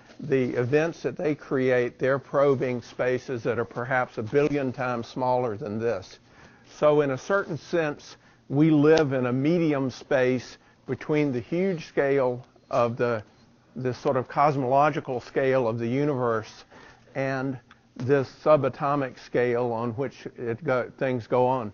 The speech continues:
But the small scale is very important to us because we're all made of atoms, and the whole world around us is made of atoms.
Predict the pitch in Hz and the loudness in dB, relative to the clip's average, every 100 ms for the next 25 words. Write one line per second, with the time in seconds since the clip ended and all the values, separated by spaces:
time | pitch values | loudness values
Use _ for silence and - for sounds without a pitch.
0 | - - _ _ 165 131 - - _ _ | -14 -20 _ _ -2 -2 -2 -10 _ _
1 | - 127 185 196 208 - 160 147 139 110 | -8 -4 0 2 2 4 4 4 2 2
2 | 151 170 139 127 185 190 180 - - 135 | 4 4 2 -2 2 2 2 -2 -2 0
3 | 117 110 - - _ _ 147 131 151 123 | 0 -2 -10 -20 _ _ -6 0 0 2
4 | 143 151 139 156 170 143 117 110 92 87 | 4 4 4 0 2 0 2 0 0 -6
5 | 92 - _ _ _ _ 120 117 151 156 | -14 -20 _ _ _ _ -6 -4 2 4
6 | 135 160 175 139 120 110 110 98 - 113 | 4 4 4 2 0 -2 -4 -6 -8 -8
7 | 139 120 110 104 107 104 98 95 | -2 0 0 0 0 0 -2 -8